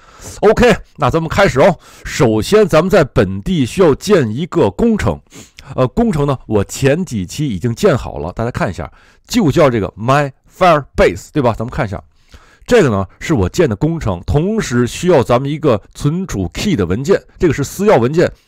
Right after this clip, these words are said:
呃，我第一期、第二期已经给您讲了，您需要下载这个文件，咱们才能够访问 Firebase 后端的服务，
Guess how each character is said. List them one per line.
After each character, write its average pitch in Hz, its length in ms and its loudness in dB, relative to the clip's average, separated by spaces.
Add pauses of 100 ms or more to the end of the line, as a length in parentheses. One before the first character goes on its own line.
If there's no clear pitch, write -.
呃， 107 160 -4
我 90 240 0
第 202 240 -4
一 202 40 -4
期、 170 180 -6
第 156 180 0
二 131 100 2
期 220 140 -8
已 - 20 -8
经 196 100 -8
给 110 80 -6
您 123 160 -6
讲 64 240 -8
了， 87 140 -8 (180)
您 139 220 -6
需 170 140 -4
要 127 100 2
下 135 240 -2
载 143 80 -6
这 123 80 -8
个 98 60 -6
文 92 120 -8
件， 131 220 -2 (140)
咱 127 160 -2
们 143 100 -4
才 131 320 -2
能 139 300 -6
够 139 180 2
访 78 320 -8
问 110 160 -2
Firebase 117 500 -2
后 104 300 -4
端 110 240 -4
的 78 160 -6
服 - 180 -12
务， 160 220 -8